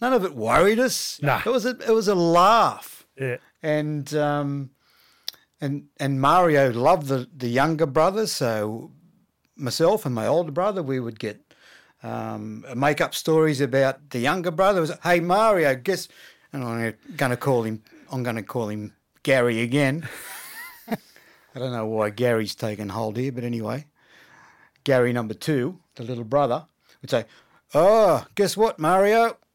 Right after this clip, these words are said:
Speaker 1: we'd say in front of Mum and Dad. "What?" "Well, Gary's been smoking down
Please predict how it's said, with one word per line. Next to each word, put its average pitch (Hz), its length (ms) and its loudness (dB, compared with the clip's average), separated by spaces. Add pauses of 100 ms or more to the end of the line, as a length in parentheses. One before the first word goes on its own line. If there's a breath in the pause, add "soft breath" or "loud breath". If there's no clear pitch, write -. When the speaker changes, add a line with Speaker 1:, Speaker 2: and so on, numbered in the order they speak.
(200)
Speaker 1:
we'd 117 120 -6
say 117 220 -4
in 107 80 -6
front 113 220 -6
of 107 40 -6
Mum 107 200 -4
and 107 120 -6
Dad. 131 240 0 (880)
"What?" 165 300 2 (1700)
"Well, 208 380 2 (580)
Gary's 165 460 2
been 175 280 0
smoking 175 440 0
down 170 500 2